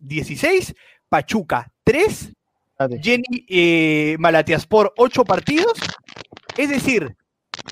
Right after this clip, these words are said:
Speaker 1: después de Krasnodar, desde el Santos, Pachuca y Ma-, y en Turquía,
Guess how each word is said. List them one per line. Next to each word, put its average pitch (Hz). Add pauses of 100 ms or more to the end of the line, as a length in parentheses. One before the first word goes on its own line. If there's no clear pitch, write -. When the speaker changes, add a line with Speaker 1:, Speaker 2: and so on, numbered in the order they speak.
(760)
Speaker 1:
después 226
de 349
Krasnodar, 175
desde 170
el 156
Santos, 196
Pachuca 165
y 156
Ma-, 151
y 151
en 143
Turquía, 233